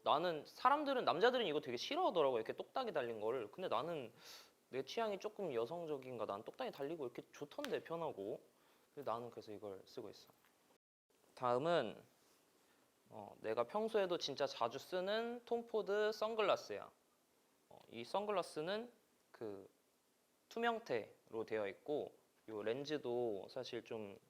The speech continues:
반투명한 렌즈야. 얘를 내가 가족들끼리 해외여행 갈 때 공항에서 샀던 것 같은데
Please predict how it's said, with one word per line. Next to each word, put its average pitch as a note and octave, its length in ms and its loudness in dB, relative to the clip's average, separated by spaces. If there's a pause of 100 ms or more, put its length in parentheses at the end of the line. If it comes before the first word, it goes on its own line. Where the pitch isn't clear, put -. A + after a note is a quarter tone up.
(140)
반투명한 A#2+ 920 -6
렌즈야. G2+ 400 -8 (600)
얘를 D3+ 320 6
내가 A#2+ 720 4
가족들끼리 F3 1300 -2 (100)
해외여행 A#3+ 640 2
갈 B2 340 4
때 C3 120 0
공항에서 D3 560 0
샀던 F3+ 360 0
것 D#3+ 80 2
같은데 A#2 640 0